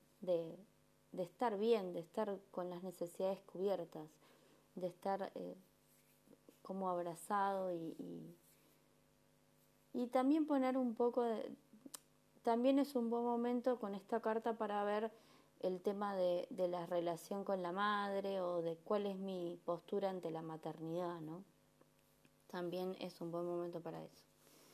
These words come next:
con esta carta. Eh, y después me sale una carta que se llama Stargazer, que es como el que mira las estrellas,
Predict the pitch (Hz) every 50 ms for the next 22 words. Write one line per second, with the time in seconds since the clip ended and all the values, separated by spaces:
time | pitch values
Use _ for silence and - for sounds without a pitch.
0 | - - - - - _ _ _ - 202 196 190 180 175 - 175 165 156 165 151
1 | 156 - - - - _ _ _ _ _ _ _ _ _ - - - - - -
2 | - - - - - 208 208 202 196 196 190 185 185 180 180 180 180 - - -
3 | - 220 226 220 214 220 - 240 240 240 240 226 233 - 214 214 214 214 214 202
4 | - - - 214 208 208 202 196 - 208 202 214 - 214 208 202 185 - - 214
5 | 202 202 190 - - - 220 208 208 208 208 220 214 214 214 202 202 - - 196
6 | 185 185 - - 185 - - - 185 180 175 170 175 - 180 175 190 196 208 202
7 | 196 180 165 - - - 165 - - - 220 220 208 - - - 190 185